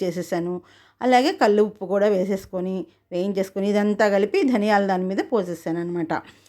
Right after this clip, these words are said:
అదే ఖాళీ బాండీలో చక్కగా కరివేపాకు కడిగి ఆరబెట్టుకున్న కరివేపాకుని తీసి ఎర్రడాలుగా అంటే ఇలా క్రిస్పీగా వేయించేసుకొని పక్కన పెట్టేసుకున్నాను. అదే బాండీలో మళ్ళీ ములగాకు దొరికిందండి, చక్కగా ఆ ములగాకును కూడా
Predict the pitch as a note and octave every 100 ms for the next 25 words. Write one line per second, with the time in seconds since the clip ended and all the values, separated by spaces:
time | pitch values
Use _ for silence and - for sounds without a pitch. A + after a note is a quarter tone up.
0 | - _ - B3 C#4+ C#4 A3+ A3+ G#3+ F#3+
1 | F#3+ F#3 F#3 F#3+ - _ _ _ _ _
2 | G#3+ - A#3 A#3+ A#3 G3 A3 A3 A3 -
3 | G3+ G#3+ A3 F#3+ G3 G#3+ G#3+ - F#3+ F#3
4 | E3+ F#3 A3 A3 G#3 G3+ F#3 F3+ - F#3
5 | F3+ - - G3+ G3+ G3 F#3+ F#3+ G3 D#4+
6 | - _ _ F#3+ F#3+ G#3 G3+ G3 F#3 F3+
7 | F3 A3 - - B3 A3+ - - _ _
8 | _ F#3+ F#3+ G#3 G#3 G3 F#3+ G3 D4+ B3
9 | - F3+ E3+ F3 - F3+ F3 F3 F#3 _
10 | _ - A#3 D4 B3+ A#3 G3+ G3+ G3 F#3+
11 | G3 G3+ - _ _ _ _ _ - A#3+
12 | C4+ C#4 C4+ G#3 E3+ F#3 F3+ C#4 E4 -
13 | F3+ D4+ F4+ G3 F#3+ G3+ F#3+ G3+ F3+ G3+
14 | C4+